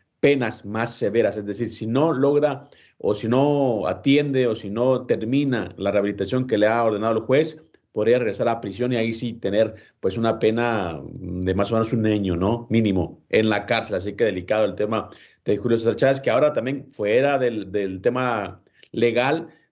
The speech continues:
tiene otros, eh, temas también que atender, ya que su esposa ya le está pidiendo el divorcio, se tardó bastante, la verdad, y también, eh, sigue enfrentado aparentemente con su padre, con la leyenda, con Julio César Chávez, a quien ha acusado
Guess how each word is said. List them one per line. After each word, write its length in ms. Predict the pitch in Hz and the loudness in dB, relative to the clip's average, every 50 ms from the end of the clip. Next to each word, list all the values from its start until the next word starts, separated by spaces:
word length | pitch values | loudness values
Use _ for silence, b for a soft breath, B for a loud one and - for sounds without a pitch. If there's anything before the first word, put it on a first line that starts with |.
| B _ | B _
tiene 340 | _ 131 139 139 143 135 - - | _ 0 0 2 0 -2 -2 0
otros, 500 | 147 175 165 - 196 185 151 - - - | -2 -2 0 2 2 2 2 0 -2 -2
eh, 240 | 123 117 113 110 104 | 2 2 4 2 2
temas 480 | - - - 147 156 160 147 139 - | 0 0 0 2 2 2 0 -2 -4
también 200 | 120 113 120 120 | -4 -4 -4 0
que 60 | 123 143 | 0 0
atender, 320 | 127 - 120 123 143 143 | 0 2 0 0 0 2
ya 160 | 135 135 131 | 2 0 0
que 100 | - 143 | 0 -4
su 120 | - - 98 | -6 -6 -10
esposa 560 | - - 127 123 123 - 147 139 135 - - | -8 -4 -4 -4 -2 -2 -2 -4 -4 -6 -4
ya 140 | - 113 117 | 0 0 0
le 60 | 120 | 2
está 220 | 117 - 127 120 - | 2 2 0 0 0
pidiendo 240 | 131 127 139 139 | 0 0 2 2
el 60 | 139 120 | 2 2
divorcio, 640 | 110 104 104 117 117 117 - 147 151 165 - - | 2 2 2 2 2 2 0 -2 -2 -2 -4 -8
se 100 | - - | -14 -14
tardó 240 | - - 90 85 92 | -6 -6 -2 2 2
bastante, 440 | 98 95 - 98 101 101 - - 90 | 2 2 2 -2 -6 -6 -4 -2 -2
la 60 | 85 | 0
verdad, 360 | 87 87 98 123 143 143 B B B B B B B B B | 0 2 4 4 2 2 B B B B B B B B B
y 220 | B 131 160 170 156 | B 2 2 4 4
también, 480 | 143 127 123 127 135 139 143 143 143 - | 2 0 2 2 0 0 0 -2 -6 -4
eh, 240 | 127 123 117 110 107 | -2 0 0 0 0
sigue 240 | - - 123 135 | -2 -2 -2 -2
enfrentado 580 | 139 131 135 120 107 98 - 120 123 120 113 - | -2 0 0 -2 -2 2 2 2 4 2 0 -2
aparentemente 760 | 107 104 - 104 101 107 107 101 110 110 110 110 101 104 98 | -6 -6 -4 -2 -2 -2 -2 -4 -4 -4 -4 -2 -4 -4 -4
con 160 | - 98 98 | -4 -6 -6
su 140 | 98 - 87 | -6 -4 0
padre, 300 | - 143 147 147 139 131 | 2 2 4 4 2 0
con 200 | - 110 98 92 | -2 -4 -2 -2
la 80 | 90 90 | -2 -2
leyenda, 440 | 92 104 123 131 131 123 120 110 - | 0 0 0 0 2 2 0 -2 -2
con 180 | 92 92 92 | -4 -6 -6
Julio 280 | 92 - 127 120 117 110 | -2 -2 2 2 2 0
César 220 | - - 110 - | 2 2 2 4
Chávez, 180 | - 135 131 131 | 4 4 2 2
a 60 | 110 | 0
quien 160 | - 107 107 | -2 -2 -2
ha 60 | 113 | -2
acusado 600 | 117 117 123 117 - 127 123 123 131 131 131 131 | -2 -2 -4 -2 0 2 4 4 4 2 -2 -4